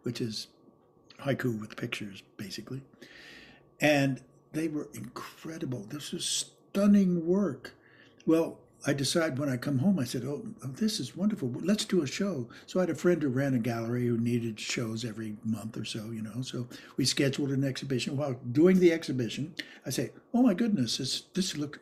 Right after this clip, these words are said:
we could put these in a book." I show the work to another artist, another brush artist. She says, "Can I contribute?" I go,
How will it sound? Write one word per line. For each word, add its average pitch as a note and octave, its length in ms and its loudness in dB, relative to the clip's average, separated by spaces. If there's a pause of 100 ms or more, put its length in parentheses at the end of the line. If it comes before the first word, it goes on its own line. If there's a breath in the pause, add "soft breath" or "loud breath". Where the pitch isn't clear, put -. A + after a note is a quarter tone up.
we G3 120 6
could D3 180 -2
put D3+ 140 -4
these C#3+ 180 -2
in C3 120 0
a B2 60 2
book." F3+ 420 -6 (1000 soft breath)
I D#3+ 100 0
show F#3 200 4
the D#3+ 80 4
work D3+ 220 2
to B2+ 120 -2
another C#3 380 4
artist, A2+ 340 -4
another A#2+ 340 2
brush A#2 300 -2
artist. F#2+ 320 -10 (160 loud breath)
She - 140 -2
says, B2+ 240 2
"Can A2 140 -2
I G2 160 -8
contribute?" B2+ 580 0 (240 loud breath)
I A2 80 -6
go, A#2+ 200 -4